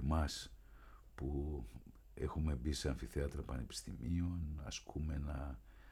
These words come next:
επάγγελμα το οποίο έχει σχέση με τις γνώσεις που πήραμε στην τριτοβάθμια εκπαίδευση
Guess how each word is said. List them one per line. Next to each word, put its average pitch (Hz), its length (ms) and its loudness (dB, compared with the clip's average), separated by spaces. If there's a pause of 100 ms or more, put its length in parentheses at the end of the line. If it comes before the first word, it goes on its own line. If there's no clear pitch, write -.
(260)
επάγγελμα 69 1040 4
το 69 100 0
οποίο 69 640 2 (360)
έχει 92 260 6
σχέση - 380 4
με 73 100 4
τις 69 160 -4
γνώσεις 73 480 2
που - 200 -6
πήραμε 69 420 2
στην - 200 -6
τριτοβάθμια 64 640 -2
εκπαίδευση 82 720 -2